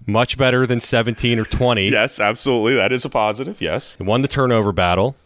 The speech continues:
Speaker 1: In a way, kinda tied it, which is what I was asking for, because the Burrow fumble would have been a turnover on downs anyway, which I'm amazed the Bengals didn't recover that for a touchdown, but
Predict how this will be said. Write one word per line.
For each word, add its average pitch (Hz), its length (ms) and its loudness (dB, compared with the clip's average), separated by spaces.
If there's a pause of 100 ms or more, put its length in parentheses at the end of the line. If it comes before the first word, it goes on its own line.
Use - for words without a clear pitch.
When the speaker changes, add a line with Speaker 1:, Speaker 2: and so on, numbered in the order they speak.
(280)
Speaker 1:
In 185 140 2
a 170 60 4
way, 123 240 2
kinda 107 260 -2
tied 101 380 0
it, 110 260 -2 (120)
which 104 200 -4
is 95 60 -8
what 110 240 -2
I 95 80 2
was 90 160 0
asking 95 400 0
for, 117 300 -2
because 101 320 -4
the 98 80 -6
Burrow 98 360 2
fumble 95 400 -2
would 90 120 0
have 87 120 -4
been 87 420 0
a 90 60 -6
turnover 92 440 -2
on 85 80 0
downs 85 340 0
anyway, 92 440 0 (180)
which - 360 -6 (200)
I'm 113 160 0
amazed 107 500 0
the 104 60 -4
Bengals 90 440 0
didn't 90 300 -2
recover 90 300 -4
that 85 180 -2
for 82 140 -6
a - 20 -10
touchdown, 80 600 -2
but 80 260 -4